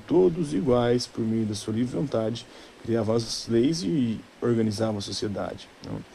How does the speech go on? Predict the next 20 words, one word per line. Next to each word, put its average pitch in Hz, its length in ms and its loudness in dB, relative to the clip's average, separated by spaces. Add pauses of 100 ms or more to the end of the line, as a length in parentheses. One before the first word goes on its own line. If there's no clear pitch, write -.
(1800)
Segundo, 117 800 0
é, 113 340 0
o 117 220 0
Rousseau, 151 340 0
todo 170 200 2
homem 160 160 4
nasce 156 280 -2
bom, 139 220 2
a - 20 0
sociedade 110 800 -2
é 123 120 0
quem 120 260 0
o 120 60 0
corrompe. 117 640 -2 (460)
Todos 104 180 -4
nascemos 117 580 0
iguais, 135 520 0 (120)
é 98 160 -2
a 110 60 -2
sociedade 110 920 -4